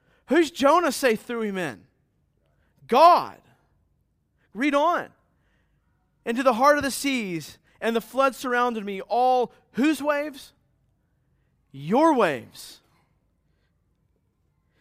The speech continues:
Whose billows? Your billows. Who does he blame? Now, now, now listen, I wanna be careful, 'cause he's not, like, it's not him going,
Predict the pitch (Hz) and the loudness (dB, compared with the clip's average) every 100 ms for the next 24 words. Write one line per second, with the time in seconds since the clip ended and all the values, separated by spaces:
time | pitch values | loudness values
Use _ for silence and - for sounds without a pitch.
0 | _ _ - 226 294 214 262 294 302 302 | _ _ -6 0 0 2 2 6 6 4
1 | 285 - - _ _ _ _ _ _ _ | -2 -14 -20 _ _ _ _ _ _ _
2 | _ - 143 196 339 330 233 196 143 110 | _ -16 -4 2 2 4 4 2 0 -4
3 | 90 - - - _ _ _ _ _ _ | -16 -20 -20 -20 _ _ _ _ _ _
4 | _ _ _ _ _ _ _ - 277 370 | _ _ _ _ _ _ _ -6 -2 0
5 | 349 330 226 226 285 349 196 - _ _ | 0 -2 -2 -4 -2 -2 -6 -14 _ _
6 | _ _ _ _ _ _ _ - - 254 | _ _ _ _ _ _ _ -8 -4 -4
7 | 165 247 262 254 156 _ - 233 262 - | -2 -4 -4 -6 -8 _ -4 -4 -4 -6
8 | 302 269 156 175 _ _ _ - 233 240 | -6 -6 -8 -12 _ _ _ -8 -4 -4
9 | 254 294 294 - _ _ - 202 240 262 | -2 -2 -4 -6 _ _ -8 -6 -6 -6
10 | 226 285 190 226 254 226 220 190 | 0 0 0 -2 -2 -2 -2 -4